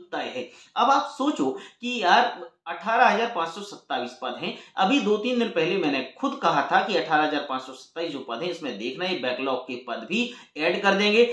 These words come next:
और अनुकंपा वालों की भी दो हजार something जो पद हैं, वो भी कहीं इसी में ना ऐड कर दें,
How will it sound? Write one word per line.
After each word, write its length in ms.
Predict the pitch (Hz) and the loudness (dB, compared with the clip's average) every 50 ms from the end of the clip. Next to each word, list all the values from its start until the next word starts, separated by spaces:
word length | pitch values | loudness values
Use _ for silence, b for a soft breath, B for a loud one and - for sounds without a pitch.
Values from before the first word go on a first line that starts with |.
| B - | B -2
और 220 | - 175 180 - - 180 | 0 0 0 0 2 4
अनुकंपा 500 | 214 247 262 - 285 285 285 - 277 262 | 4 4 4 4 2 2 4 4 6 6
वालों 280 | 240 214 214 208 208 190 | 8 6 6 6 2 0
की 80 | 214 | -2
भी 120 | 196 202 185 | -2 -4 -2
दो 220 | 151 160 175 170 | 2 6 6 6
हजार 260 | 170 175 180 180 180 | 6 6 4 4 2
something 400 | 180 - 160 139 143 156 156 147 139 | 2 -2 -4 -4 -4 -4 -4 -4 -4
जो 100 | 135 120 - 127 | -4 -6 -6 -4
पद 100 | 127 127 | -2 0
हैं, 340 | 175 233 247 240 - - - 143 | 2 2 2 0 -2 -10 -4 2
वो 180 | 165 196 196 | 4 4 4
भी 120 | 196 214 - | 4 2 0
कहीं 320 | - 175 165 165 165 147 | 0 0 0 2 0 -2
इसी 200 | 135 - 147 135 | -2 -4 -4 -4
में 120 | 131 127 | -2 -2
ना 100 | 131 151 | -2 -2
ऐड 320 | 151 - 113 104 - - - | -4 -4 -6 -10 -12 -14 -16
कर 80 | 98 | -18
दें, 180 | 92 - - - | -18 -18 -20 -20